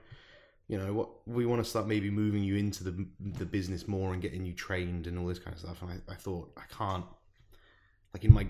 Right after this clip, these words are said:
in my conscience, I can't go through this. I can't just accept X amount of training, which is gonna cost X amount of money from my, from my boss without letting him know that <laughs> realistically, I probably am not gonna be here in another year's time."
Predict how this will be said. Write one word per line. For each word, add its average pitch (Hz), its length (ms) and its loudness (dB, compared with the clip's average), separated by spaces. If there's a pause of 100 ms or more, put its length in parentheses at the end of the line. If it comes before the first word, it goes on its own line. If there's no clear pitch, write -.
in 113 60 -4
my 110 120 -2
conscience, 101 560 -4
I 90 60 -10
can't 104 320 -2
go 90 80 -2
through 82 240 -6
this. 71 120 -14
I 90 60 -10
can't 113 240 -2
just 92 140 -10 (160)
accept - 600 -8 (680)
X - 220 0
amount 113 240 -2
of 92 80 -8
training, 87 580 -6
which 85 120 -8
is - 80 -12
gonna 90 160 -6
cost - 320 -10
X - 180 -10
amount 90 180 -8
of 85 60 -6
money 87 240 -4
from 87 180 -8
my, 85 140 2 (140)
from - 160 -8
my 80 80 -6
boss - 480 -6
without 87 260 -4
letting 87 200 -6
him 87 140 -6
know 87 200 -4
that 80 160 -8 (240)
<laughs> - 100 -12 (440)
realistically, 139 680 2
I 87 100 -4
probably 98 300 -6
am 95 120 -4
not 92 120 -4
gonna 87 120 -4
be 117 280 -4
here 67 300 -8
in 87 140 -6
another 82 380 -6 (320)
year's 95 320 -4
time." 85 380 -6